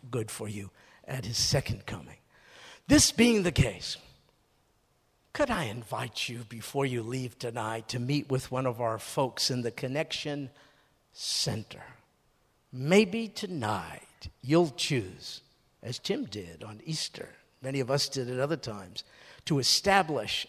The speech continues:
a connection with the Lord Jesus so as to look very much forward to his second coming. There are wonderful people who'll be back there.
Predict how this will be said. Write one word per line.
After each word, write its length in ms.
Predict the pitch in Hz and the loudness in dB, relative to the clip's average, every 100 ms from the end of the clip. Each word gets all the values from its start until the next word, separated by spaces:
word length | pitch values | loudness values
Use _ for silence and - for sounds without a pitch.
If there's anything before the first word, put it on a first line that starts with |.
| - | -4
a 100 | 147 | -4
connection 920 | - 151 190 226 - - 123 117 113 - - _ | 0 2 2 2 2 0 -2 -6 -10 -16 -20 _
with 240 | 151 151 - | 6 6 8
the 120 | 135 | 6
Lord 340 | 147 156 151 | 8 6 4
Jesus 1080 | 120 135 120 - 101 - - - - - - _ - - | -2 -4 -4 -6 -8 -12 -12 -12 -14 -16 -20 _ -20 -4
so 400 | - - 247 277 | 6 10 12 12
as 500 | 247 233 143 156 151 | 12 10 6 0 -4
to 540 | - - 226 131 147 156 - - _ _ _ _ _ | 0 6 6 6 2 0 -6 -20 _ _ _ _ _
look 320 | 135 147 143 120 | 0 2 2 0
very 320 | 127 135 139 | 2 4 4
much 300 | 135 123 - | 0 -2 -4
forward 520 | - 113 113 120 - | 0 0 0 -10 -12
to 220 | - 131 | -8 -6
his 160 | 110 117 | -4 -4
second 400 | - 117 135 120 | -4 -6 -8 -8
coming. 400 | 120 98 90 - | -10 -12 -18 -10
There 160 | 131 123 | -6 -4
are 80 | |
wonderful 380 | 131 147 147 147 | 0 2 2 -2
people 340 | 131 175 214 165 | -2 -4 -2 -2
who'll 140 | 147 | -2
be 180 | 120 131 | -2 -2
back 380 | 123 127 - 151 | 0 0 -2 -4
there. 280 | 143 131 | -2 -4